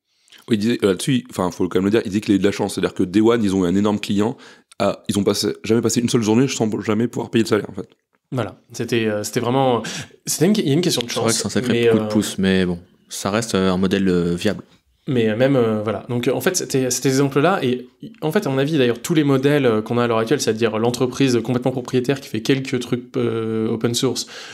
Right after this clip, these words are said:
Speaker 2: l'entreprise qui a un open core et les full open source vont coexister encore pendant un moment. Mais c'est juste que là, on commence à voir apparaître tout ce dégradé d'entreprise et des entreprises, en plus, qui innovent. C'est-à-dire, elles,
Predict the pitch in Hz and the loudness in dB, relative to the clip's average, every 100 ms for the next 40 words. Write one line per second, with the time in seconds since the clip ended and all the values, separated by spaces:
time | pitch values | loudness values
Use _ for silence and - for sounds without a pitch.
0 | - 123 127 131 147 147 123 120 120 120 | -2 0 0 0 0 2 0 2 2 0
1 | 120 135 131 131 110 110 - - - 170 | 2 2 2 -2 -4 -4 -6 -10 -4 -2
2 | 123 120 113 113 - - - - - 117 | -2 -2 -6 -8 -10 -12 -12 -18 -10 0
3 | 156 147 135 127 123 165 143 120 135 127 | 0 4 2 2 0 2 0 0 0 2
4 | 117 123 131 120 127 117 151 156 127 117 | 2 2 0 0 -2 -2 -2 0 0 0
5 | 160 139 120 120 131 110 117 139 131 131 | 0 -4 -4 -4 -2 -4 0 0 -2 -2
6 | 120 127 - 113 110 - - - _ 180 | -2 -2 -4 -6 -8 -16 -20 -20 _ -2
7 | 180 131 120 139 135 127 135 147 131 127 | 0 0 2 2 2 0 0 2 0 -2
8 | 123 165 - - 117 117 117 - 143 123 | -2 0 -2 0 2 2 0 -2 -4 -2
9 | - 120 - - 131 123 120 110 107 107 | -4 -6 -6 -2 0 0 -2 -8 -6 -6
10 | 104 | -6